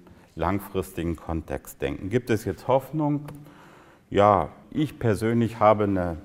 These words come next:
behaltene Hoffnung, dass es diesmal klappen kann. Ich sehe es auch nicht im Verhältnis zu Kopenhagen, sondern aus meiner Sicht ist Kopenhagen Bestandteil von Paris. Es war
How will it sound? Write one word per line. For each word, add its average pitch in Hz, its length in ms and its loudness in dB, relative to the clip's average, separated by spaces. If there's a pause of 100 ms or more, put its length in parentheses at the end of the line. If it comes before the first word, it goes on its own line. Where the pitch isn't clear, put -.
(120)
behaltene 110 680 2
Hoffnung, 117 560 -2
dass - 480 -4
es - 200 -10 (100)
diesmal 107 360 0
klappen 113 520 2
kann. 120 380 0 (760)
Ich 92 180 -6
sehe 104 180 2
es 113 120 -2
auch 87 200 0
nicht 117 240 -2
im 104 120 -4
Verhältnis 98 560 -2
zu 92 100 -6
Kopenhagen, 90 800 -2
sondern 101 320 -2
aus - 160 -6
meiner 101 340 2
Sicht 95 280 -2 (640)
ist - 260 -6
Kopenhagen 95 800 0 (140)
Bestandteil 85 720 0
von 95 280 -6
Paris. 92 580 -2
Es 82 200 -8
war 92 260 0